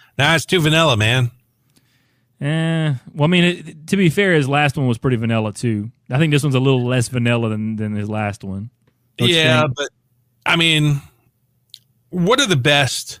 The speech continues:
Speaker 1: W W E, I guess, when you think of, when you wanna rank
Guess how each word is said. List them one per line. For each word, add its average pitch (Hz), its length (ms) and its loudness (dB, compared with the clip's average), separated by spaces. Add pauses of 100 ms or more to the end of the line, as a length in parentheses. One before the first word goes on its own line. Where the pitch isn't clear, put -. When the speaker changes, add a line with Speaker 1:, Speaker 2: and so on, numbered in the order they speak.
(680)
Speaker 1:
W 143 260 4
W 131 240 2
E, 127 380 0 (920)
I 135 100 0
guess, 127 320 0
when 143 140 2
you 180 140 0
think 170 320 0
of, 127 500 2
when 127 140 2
you 143 100 2
wanna 147 220 2
rank 127 420 0